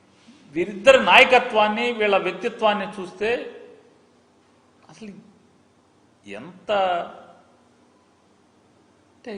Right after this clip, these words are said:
ఏం చంద్రబాబు నాయుడు గారు జగన్కి అసలు పోలికేంటి? ఈయన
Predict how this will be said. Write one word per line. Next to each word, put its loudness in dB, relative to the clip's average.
ఏం -12
చంద్రబాబు -6
నాయుడు -6
గారు -8
జగన్కి -10
అసలు -8
పోలికేంటి? -12
ఈయన -6